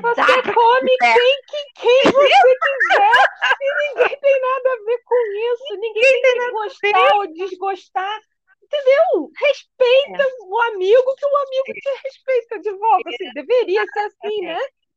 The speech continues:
Speaker 2: Exatamente. É, e, e não transformar a internet numa, num grande ringue, tá?
Speaker 1: É.
Speaker 2: Porque, assim, a, a, é, tá realmente muito chato, né? Você, às vezes,
Speaker 1: Ah,
Speaker 2: quer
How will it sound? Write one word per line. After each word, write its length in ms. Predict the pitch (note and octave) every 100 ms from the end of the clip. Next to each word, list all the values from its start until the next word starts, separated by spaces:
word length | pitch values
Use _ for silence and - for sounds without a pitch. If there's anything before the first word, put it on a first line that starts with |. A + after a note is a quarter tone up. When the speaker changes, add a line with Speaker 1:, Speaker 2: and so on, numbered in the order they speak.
| _
Speaker 2:
Exatamente. 1080 | G#3+ A3+ G#3+ G3+ F#3+ - B3+ B3+ F3+ F3 -
É, 120 | A3+
e, 240 | B3 B3+ D4
e 40 |
não 420 | C#4 C4 D4+ F#4+
transformar 680 | - C#4+ C4 - B3+ A3+ A3+
a 60 | A3+
internet 880 | A3 G#3+ G3 F#3+ A3 B3 B3 A#3 A3+ - - - _
numa, 280 | C#4 E4 E4
num 440 | B3 G#3+ D4 E4
grande 380 | C#4+ F4 E4 F4
ringue, 1080 | C#4+ A#3 D#4 D#4+ D4+ A#3+ F3 F#3+ F3+ E3 E3 _ _ _ _ -
tá? 520 | G#3 G3 A#3 C4+ D4
Speaker 1:
É. 320 | E4 F4 F4+ _ _
Speaker 2:
Porque, 380 | E4 D#4+ - F4+ F4 E4+
assim, 480 | E4+ - E4+ D#4 D4
a, 680 | B3+ C4 G#3+ F3+ A3+ G#3+ G3+ F#3
a, 100 | -
é, 220 | A#3 - -
tá 140 | E4+
realmente 500 | D#4+ D#4+ C4+ D4 D4
muito 260 | C#4 D#4+ -
chato, 600 | - B3 B3 B3+ - G#3
né? 160 | G#3+
Você, 280 | G#3+ G#3 A#3
às 100 | C4
vezes, 260 | D4+ F4+ F4+
Speaker 1:
Ah, 60 |
Speaker 2:
quer 100 | F4+